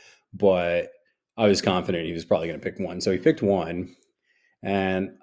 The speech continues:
it went to declare second masters, and I put Zip in there because Zip is really good at going into Jedza's crew, taking a model, and then just killing it outside the six inches from Jedza.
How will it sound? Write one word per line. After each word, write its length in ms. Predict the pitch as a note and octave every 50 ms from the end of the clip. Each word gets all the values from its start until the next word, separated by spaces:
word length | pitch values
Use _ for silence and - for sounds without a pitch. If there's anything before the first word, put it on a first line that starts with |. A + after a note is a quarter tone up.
| - _
it 60 | -
went 180 | C3 A#2+ A2+ G#2+
to 80 | A#2+
declare 380 | G2+ G#2+ G2 - - A2 G#2 G2+
second 360 | F#2 - G#2+ F#2+ - G2+ F#2 F#2
masters, 720 | F#2+ F#2+ F#2+ F#2+ F#2 - - F#2 F2+ F#2 F#2 F#2 - - - _ _ _ _ _ _ -
and 340 | G#2 G2+ G2+ F#2+ F#2+ F#2+ F#2
I 120 | G2+ G2+ F#2
put 260 | - A2+ G#2 F2+ F#2
Zip 300 | F2+ F2 F#2+ F2+ F2+ -
in 140 | F2 F2+ F2+
there 220 | F2 F2 F2 F2
because 720 | F2 F#2 F2+ - G#2 F#2+ F#2 F#2 F#2 F#2 F2+ F2+ - - _ _ A2+
Zip 360 | F#2+ - G#2 A2 A#2 A#2 A2+
is 160 | G#2+ F#2+ F#2+
really 320 | F#2+ F#2+ G2 G2+ G2+ G2 G2
good 300 | F2 G#2 G2 G2 G2 G2+
at 460 | G2+ F#2 F2+ F2+ F2 E2+ F#2+ - - _ _ _ _
going 300 | - G3+ - G3 F#2+ F#2+
into 140 | F#2 F2+ E2+
Jedza's 480 | E2 - F#2+ F#2 F2+ - - G2 -
crew, 560 | - - - G2 G2 G2 G2 G2 F#2+ F#2+ F#2+ - _ _ _ _ _ _ _ _ _ _ _ _ _
taking 340 | - F#2+ F#2+ G2+ - G#2 G2+
a 60 | G2
model, 500 | G2 F#2+ F#2 F#2 F#2+ G2 G2+ G2 G2 F2+
and 140 | F2 F#2+ F#2+
then 120 | F#2 F2
just 220 | E2 E2 E2 - -
killing 280 | - F2 E2 F2+ F#2
it 160 | F#2+ F#2+ F#2 -
outside 420 | G2+ G2 F#2 F2+ - G2+ F2+ F2 E2
the 60 | F2
six 320 | - - F#2 F2+ - -
inches 340 | F#2+ F#2 E2+ - F#2+ F2 -
from 180 | - G2 F2 E2
Jedza. 540 | E2+ F2 F2 F2+ - - A2 G#2+ G#2+ A2+